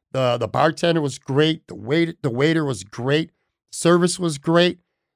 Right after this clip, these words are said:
The, uh, the vibe was great. I loved everything about Glen Park Tavern. I've been there twice, too. I tried 'em twice,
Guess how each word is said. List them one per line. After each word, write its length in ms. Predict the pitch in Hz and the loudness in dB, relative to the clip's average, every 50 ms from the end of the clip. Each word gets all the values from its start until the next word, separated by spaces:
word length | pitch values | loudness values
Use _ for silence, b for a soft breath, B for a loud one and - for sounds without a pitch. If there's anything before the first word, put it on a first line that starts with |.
| _ _ _ | _ _ _
The, 160 | 127 123 123 | -6 -4 -2
uh, 260 | 120 117 107 98 101 101 - | -2 0 -2 -2 -4 -6 -8
the 120 | - 107 | -10 -4
vibe 340 | 101 139 147 156 165 175 170 | 0 2 4 4 4 2 2
was 200 | 156 156 139 135 | 0 -4 -6 -6
great. 420 | - - 160 160 170 170 170 _ _ _ _ _ _ _ _ _ _ _ _ _ _ _ _ _ - | -2 2 4 4 4 4 2 _ _ _ _ _ _ _ _ _ _ _ _ _ _ _ _ _ 2
I 100 | 131 143 | 2 4
loved 260 | 139 147 147 139 143 | 6 6 4 6 6
everything 380 | 147 156 156 170 170 175 165 | 4 6 6 4 2 4 2
about 300 | 165 151 156 156 156 - | 2 2 0 -2 -2 -2
Glen 180 | - 156 151 147 | -2 -2 -2 0
Park 200 | 143 151 151 143 | 0 -2 -2 0
Tavern. 280 | - 160 156 131 123 127 | 2 0 2 2 2 0
I've 100 | 139 147 | 0 0
been 100 | 170 160 | 0 0
there 100 | 139 123 | -2 -4
twice, 320 | - - 170 151 123 - | -4 -4 -4 -4 -4 -4
too. 120 | - 135 | -6 -6
I 60 | 113 107 | -6 -4
tried 220 | - 139 135 135 | -2 0 -2 -2
'em 80 | 113 - | -2 -4
twice, 320 | - 139 131 113 - | -4 -2 -2 -2 -4